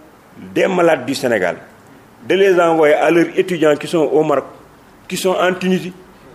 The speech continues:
qui sont ailleurs. Vous savez que moi, ils sont torturés. Je discute avec eux, je leur parle, mais c'est un drame et nous avons la solution. Chaque année, que ce soit le président Macky Sall,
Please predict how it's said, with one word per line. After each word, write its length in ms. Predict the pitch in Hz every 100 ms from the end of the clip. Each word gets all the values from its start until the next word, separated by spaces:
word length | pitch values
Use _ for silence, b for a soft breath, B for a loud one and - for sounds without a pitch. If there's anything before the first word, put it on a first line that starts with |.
| -
qui 120 | 208
sont 280 | - 202 190
ailleurs. 320 | 180 190 185 117
Vous 120 | 165
savez 320 | 208 190 202
que 80 | 190
moi, 440 | 147 156 220 - - -
ils 60 | 180
sont 200 | 254 240
torturés. 600 | - 262 262 269 262 - - - - - - - -
Je 120 | -
discute 400 | 262 254 - 262
avec 240 | - 190 202 247
eux, 180 | 240 - - - - - -
je 160 | -
leur 220 | 254 254 247
parle, 380 | 247 233 208 - B B
mais 100 | 214
c'est 200 | 240 240
un 120 | 247 233
drame 340 | 202 254 254 - B B -
et 80 | 214
nous 160 | 185
avons 220 | 170 247
la 100 | 247
solution. 380 | 135 143 127 143 131 - - - B B B _ -
Chaque 380 | - - - - -
année, 200 | 170 143
que 120 | 175
ce 120 | -
soit 160 | - 185
le 100 | 143
président 320 | 156 131 127
Macky 200 | 123 123
Sall, 180 | 101